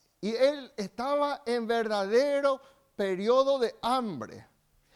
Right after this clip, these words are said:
Por eso le mandó a sus hijos de Israel a Egipto. ¿Y qué pasó? Jacob les dice esto. Israel, su padre, le respondió,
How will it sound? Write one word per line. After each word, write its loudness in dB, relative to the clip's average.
Por -2
eso 0
le 2
mandó 0
a 2
sus -8
hijos -2
de -2
Israel 2
a -2
Egipto. -6
¿Y -2
qué -2
pasó? -2
Jacob -2
les -2
dice -4
esto. -6
Israel, 2
su -6
padre, 2
le 0
respondió, 0